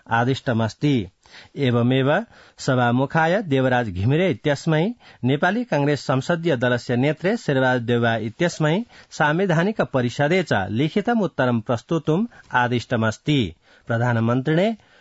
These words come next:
पुष्पकमल दाहाल प्रचण्डाय प्रदत्त विश्वास मताय दलाय प्रमुख प्रतिपक्षी दलं मन्तुं न शक्यते इति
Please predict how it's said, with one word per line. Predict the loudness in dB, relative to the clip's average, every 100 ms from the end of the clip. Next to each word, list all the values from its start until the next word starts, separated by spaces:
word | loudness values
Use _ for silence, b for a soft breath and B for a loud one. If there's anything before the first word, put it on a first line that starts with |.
| b b
पुष्पकमल | -4 -2 -2 0 2 2
दाहाल | 2 0
प्रचण्डाय | 0 -2 0 2 2 2 -2
प्रदत्त | -2 -2 0 -2
विश्वास | -2 -2 0 -2 0
मताय | 0 0 0 0 0 -2
दलाय | -2 0 2 2 0 -4 -10 b b
प्रमुख | -2 0 0
प्रतिपक्षी | 0 -2 -2 -2 -4 -2
दलं | 0 2 2
मन्तुं | 2 2 2 0
न | 0 0
शक्यते | 0 -2 0 -2 0 0
इति | 0 0 0